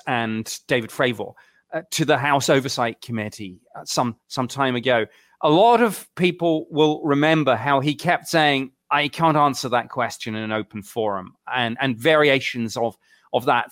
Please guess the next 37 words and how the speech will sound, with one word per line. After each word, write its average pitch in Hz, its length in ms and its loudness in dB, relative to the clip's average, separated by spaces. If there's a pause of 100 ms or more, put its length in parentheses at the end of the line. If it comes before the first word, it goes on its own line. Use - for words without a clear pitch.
(120)
theme. 123 480 0
And 147 260 0
then 170 240 4
he 160 180 -2
said, 156 200 2
"I 160 100 4
can 170 180 -2
only 262 240 0
really 214 240 2
discuss 147 440 -2
this 117 340 -4
in 123 160 -4
a 120 60 -4
skiff." - 520 -2 (340)
So 143 340 4 (240)
skiff, - 500 0
obviously 147 360 -2
secure - 380 -2
compartmented, 131 1160 -4
uh, 117 340 4
information 139 640 -2 (320)
facility, 139 760 2
basically 127 640 0
a 117 80 0
place, 123 560 -2 (240)
uh, 117 320 -2 (300)
a - 40 -6
secure 202 480 2
room. 131 380 4
You 131 80 0
know, 123 140 2
people 139 260 -12
think 135 240 -2
of, 127 160 -2 (260)
of 127 240 0
the, 127 300 4
uh, 123 140 4